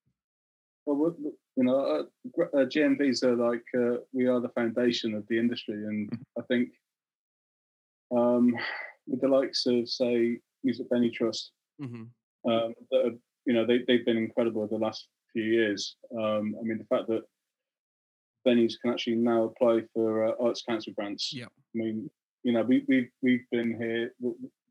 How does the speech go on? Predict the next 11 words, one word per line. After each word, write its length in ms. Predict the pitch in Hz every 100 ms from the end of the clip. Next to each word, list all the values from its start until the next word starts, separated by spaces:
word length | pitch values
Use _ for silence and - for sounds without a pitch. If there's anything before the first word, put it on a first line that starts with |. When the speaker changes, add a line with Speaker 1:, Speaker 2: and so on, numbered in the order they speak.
| _ -
Speaker 1:
well, 260 | 120 110 - _ 127
our 140 | 120 131 127
family's 260 | 120 107
run 160 | 123 117
this 120 | 113
place 260 | - 113 -
for 80 | 104
about 240 | 113 120
thirty-four 440 | 120 117 - 110 107
years. 340 | 113 101 - _
Speaker 3:
Wow. 460 | 131 117 113 110